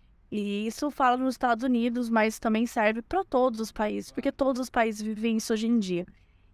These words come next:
E, enfim, tudo isso pra dizer que Olhos que Condenam, apesar de ser uma série de ficção, é uma série que, e, e depois tem um,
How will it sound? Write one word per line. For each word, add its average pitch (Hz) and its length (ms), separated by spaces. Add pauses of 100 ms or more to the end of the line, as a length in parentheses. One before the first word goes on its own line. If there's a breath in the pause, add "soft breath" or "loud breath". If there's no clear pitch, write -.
E, 247 640 (440)
enfim, 269 360
tudo 285 200
isso 302 100
pra 269 140
dizer 254 200
que - 300
Olhos 294 280
que - 80
Condenam, 208 460
apesar 226 360
de 240 80
ser - 240
uma 202 200
série 196 300
de - 120
ficção, 220 640 (920)
é 262 160
uma 277 240
série 262 320
que, 247 540
e, 247 180
e 226 40
depois 269 360
tem 269 360
um, 214 200